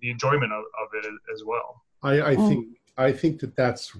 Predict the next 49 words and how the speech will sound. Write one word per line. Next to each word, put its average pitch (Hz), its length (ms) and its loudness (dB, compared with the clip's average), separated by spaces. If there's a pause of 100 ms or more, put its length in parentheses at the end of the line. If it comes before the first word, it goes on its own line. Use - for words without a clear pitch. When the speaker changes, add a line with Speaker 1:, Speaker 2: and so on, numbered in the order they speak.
Speaker 2:
really, 127 480 4
for 123 180 0
me, 135 180 4
that's 117 280 2
a 98 60 -4
really 101 320 0
important 90 500 -4
element. 85 500 -12 (500)
I 104 80 -4
think 110 160 2
Speaker 3:
Mm. 131 220 8 (160)
Speaker 2:
if, 110 80 -2
uh, 110 80 -4 (100)
in, 120 100 0
in, 120 240 0
in 117 200 0
any 131 260 4
of 131 80 4
these 117 240 0
games, 113 300 -2 (260)
I 160 80 4
mean, 170 160 6
you've 214 220 4
got 135 300 2
games 107 420 -4
where 98 320 -6 (240)
you - 480 -8
step 151 340 2
into 123 240 4
a 113 60 2
situation 101 760 -4
and 101 140 -2
all 92 160 -4
hell 101 180 -2
breaks 92 340 -4
loose 95 200 -4
and 92 80 -4
everybody 80 420 -14
dies. - 420 -18 (300)
I 117 60 -10
mean, 117 100 -2
we've 120 180 6
got 101 260 2 (120)
a 95 100 0
lot 92 200 0
of 85 160 -14
those 90 440 -6 (120)
fun 120 320 0
little 92 380 -2